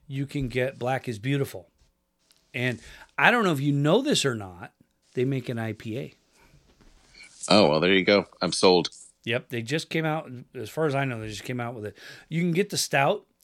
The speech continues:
Speaker 1: and then there's this other stuff we can get here. This is fantastic. It's less than seven dollars for a six-pack of pint cans. It's called pub beer.
Speaker 2: Okay.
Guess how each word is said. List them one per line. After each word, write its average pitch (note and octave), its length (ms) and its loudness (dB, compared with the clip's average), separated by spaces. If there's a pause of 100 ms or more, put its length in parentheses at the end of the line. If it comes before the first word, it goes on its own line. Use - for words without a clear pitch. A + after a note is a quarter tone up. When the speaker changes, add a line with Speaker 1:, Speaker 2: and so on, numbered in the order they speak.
(100)
Speaker 1:
and C#3+ 120 -2
then D#3+ 140 0
there's D3+ 200 0
this C3 180 -2
other A#3+ 160 -2
stuff C3+ 260 -4
we C3+ 80 -8
can B2+ 140 -4
get A#2+ 120 -4
here. A2+ 220 -6
This G#2 140 -10
is A2 100 -14
fantastic. G#2 580 -8 (440)
It's - 160 -10
less C3 180 -4
than A2+ 140 -8
seven C#3 400 -2
dollars B2 520 -2
for - 120 -16
a F#2+ 80 -12
six-pack - 680 -10
of - 200 -20
pint C#3+ 280 -10
cans. B2+ 360 -10
It's A#2+ 140 -16
called G#2+ 240 -14 (160)
pub A#2+ 360 -6
beer. F#2 320 -8 (1400)
Speaker 2:
Okay. E3 260 8